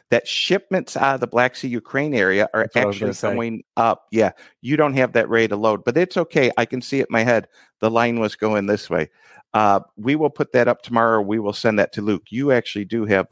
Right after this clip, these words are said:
Speaker 1: uh, Luke's email. Great point, Luke. Great point. Uh,
Speaker 2: Yeah.
Speaker 1: the world has moved on.
Speaker 2: And, yeah, and it feels like Ukraine, they have gotten, for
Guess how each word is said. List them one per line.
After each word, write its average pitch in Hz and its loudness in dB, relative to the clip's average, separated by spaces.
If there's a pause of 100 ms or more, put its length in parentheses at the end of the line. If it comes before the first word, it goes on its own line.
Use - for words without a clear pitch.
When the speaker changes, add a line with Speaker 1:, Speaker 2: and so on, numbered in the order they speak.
(100)
Speaker 1:
uh, 85 2
Luke's 95 -8
email. 87 -4 (300)
Great - 0
point, 120 0
Luke. 95 -4 (200)
Great 143 0
point. 117 2 (300)
Uh, 107 0
Speaker 2:
Yeah. 110 0
Speaker 1:
the 107 0
world 123 2
has 104 0 (140)
moved 98 -4
on. 80 0 (400)
Speaker 2:
And, 131 -2
yeah, 139 4
and 131 -2
it 131 0
feels 170 2
like 151 0
Ukraine, 139 -2 (240)
they 170 2
have 147 0
gotten, 120 0
for 123 -4